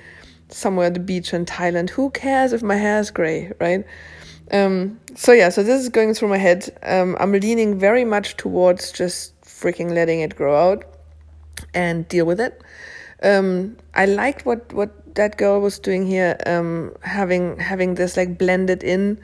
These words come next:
in a really interesting way. Um, but in order to get there, I have to let it grow out. Um, and that is fine, 'cause after this, now after Alaska,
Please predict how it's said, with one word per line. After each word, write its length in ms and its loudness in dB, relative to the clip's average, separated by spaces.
in 140 0
a 100 2
really 320 0
interesting 640 -4
way. 340 0
Um, 540 0
but 240 2
in 140 -2
order 200 2
to 140 -2
get 300 -2
there, 140 0
I 40 -6
have 220 -6
to 100 -10
let 140 0
it 140 -2
grow 320 -2
out. 140 -8
Um, 160 -4
and 140 -2
that 140 0
is 220 -4
fine, 420 -4
'cause 180 -8
after 360 -2
this, 280 -2
now 140 -2
after 260 -6
Alaska, 600 -6